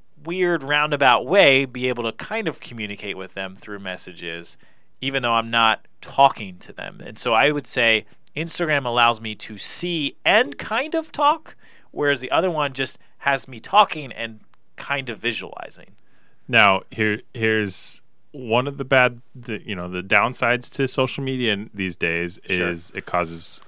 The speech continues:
Speaker 2: you know, people with dis-, depression and, and a little bit of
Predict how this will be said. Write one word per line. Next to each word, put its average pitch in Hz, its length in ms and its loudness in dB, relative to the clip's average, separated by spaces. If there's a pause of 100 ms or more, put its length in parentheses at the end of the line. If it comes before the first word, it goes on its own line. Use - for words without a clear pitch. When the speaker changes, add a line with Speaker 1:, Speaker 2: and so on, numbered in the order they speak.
(140)
Speaker 2:
you 95 100 -8
know, 85 120 -6
people 92 440 -8
with 98 180 -4
dis-, - 160 -8 (180)
depression 101 600 0
and, 87 280 -6
and 85 400 -6 (360)
a - 40 -8
little 92 160 0
bit 92 200 0
of 87 460 -4